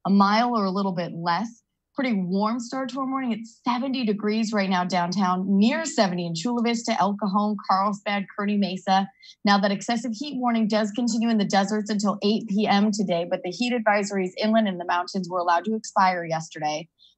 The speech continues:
Temperatures begin to cool today, and we are gonna see some gusty winds target the mountain and desert areas, so that should also help out a bit with the heat. Temperatures drop to the mid seventies this week along our coastline, so actually really close to normal. Overnight temperatures also getting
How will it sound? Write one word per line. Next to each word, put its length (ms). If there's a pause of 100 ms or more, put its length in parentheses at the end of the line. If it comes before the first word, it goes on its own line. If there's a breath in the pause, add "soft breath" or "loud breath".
Temperatures 420
begin 300
to 100
cool 280
today, 520 (280 loud breath)
and 300
we 140
are 100
gonna 160
see 160
some 220
gusty 340
winds 320
target 260
the 60
mountain 400
and 160
desert 380
areas, 340
so 80
that 160
should 160
also 300
help 180
out 140
a 80
bit 160
with 180
the 60
heat. 300 (460 loud breath)
Temperatures 400
drop 220
to 80
the 80
mid 200
seventies 500
this 220
week 160
along 280
our 200
coastline, 520
so 160
actually 320
really 260
close 280
to 100
normal. 400
Overnight 460
temperatures 440
also 320
getting 300